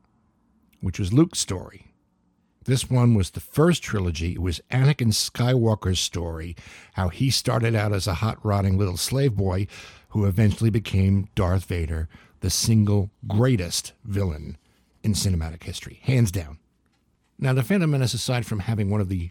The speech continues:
shittiest titles ever, Episode One is, as Comic <laughs> Brian Posehn compares it,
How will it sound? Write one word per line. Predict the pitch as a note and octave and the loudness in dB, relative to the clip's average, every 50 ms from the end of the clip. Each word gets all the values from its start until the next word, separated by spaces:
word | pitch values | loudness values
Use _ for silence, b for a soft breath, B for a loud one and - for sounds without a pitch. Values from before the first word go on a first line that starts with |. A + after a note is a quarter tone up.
| _ _ | _ _
shittiest | - - - - - - - E3+ D#3 D3+ C3+ A#2 - - | -12 -10 -8 -6 -6 -2 -2 0 2 2 0 0 -2 -6
titles | - - A#2+ A2+ A2 A2 G#2+ F#2 - - _ - | -6 -4 -4 -2 0 0 -2 -2 -4 -10 _ -4
ever, | - C3 A#2+ G#2+ G2+ F#2+ - - - b b b b b b b b b b b b b b | 0 0 2 2 2 0 0 -4 -8 b b b b b b b b b b b b b b
Episode | b B2+ C3 E3 D3+ - D3+ D3+ D3+ C3+ | b -2 0 2 2 2 4 4 4 6
One | B2+ B2 A#2+ A#2 A#2+ A2+ | 6 6 6 6 4 2
is, | - A2+ A2 G#2+ G2+ G2+ G2+ F#2+ F#2 - - - - B B B B - | 2 2 4 4 4 2 0 -2 -4 -6 -8 -8 -12 B B B B 0
as | F#2+ F#2+ F#2 E2+ - | 2 2 2 2 0
Comic | - - - A2 G#2+ G#2+ G2 | -4 -2 0 2 2 2 0
<laughs> | - - - | -2 -4 -2
Brian | - B2 A2 A2 A2 | 0 0 0 0 0
Posehn | G#2+ - - C3+ - - A#2+ A2+ G#2 G#2 G2+ G2+ | -2 -4 -4 -4 -4 -2 0 0 2 2 0 2
compares | - A2 G2 - G2+ G2 G2 F2+ - | 0 -2 0 0 -2 -2 -2 -4 -4
it, | G#2 F#2 | -8 -10